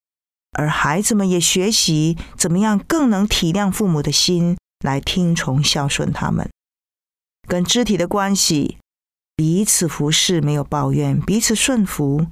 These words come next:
跟朋友的关系，我们有友爱、亲密，真正的，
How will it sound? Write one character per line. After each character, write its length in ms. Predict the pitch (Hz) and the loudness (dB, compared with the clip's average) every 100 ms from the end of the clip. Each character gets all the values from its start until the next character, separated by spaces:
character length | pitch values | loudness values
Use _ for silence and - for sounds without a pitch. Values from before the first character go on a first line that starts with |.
| - _ - | -8 _ -6
跟 240 | 320 349 | -2 -2
朋 260 | - 233 262 | 0 0 2
友 140 | 196 | 0
的 100 | 175 | -2
关 240 | 185 180 | -2 0
系， 420 | 180 - 160 - - _ _ _ _ _ _ - | 0 0 0 -2 -6 _ _ _ _ _ _ -4
我 40 | |
们 140 | 156 160 | 0 0
有 160 | 151 | 0
友 340 | 147 - 139 - | -2 -2 -4 -4
爱、 340 | 170 165 139 131 _ _ _ _ _ | -4 -2 -2 -6 _ _ _ _ _
亲 320 | - - 247 254 | -2 0 2 4
密， 480 | 247 247 202 147 - _ _ - | 4 4 2 0 -4 _ _ -6
真 320 | 262 254 254 | -2 2 2
正 260 | 247 247 175 | 2 2 0
的， 240 | 151 131 | 0 -4